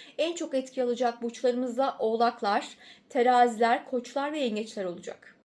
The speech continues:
Koç ve yükselen koçlar, sevgili koçlar,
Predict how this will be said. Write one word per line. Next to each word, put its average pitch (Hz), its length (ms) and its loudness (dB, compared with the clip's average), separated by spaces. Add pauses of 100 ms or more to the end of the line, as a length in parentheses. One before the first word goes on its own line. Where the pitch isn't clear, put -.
(1600)
Koç 480 340 10
ve 427 40 8
yükselen 370 480 8
koçlar, 302 440 4
sevgili 381 400 6
koçlar, 220 460 2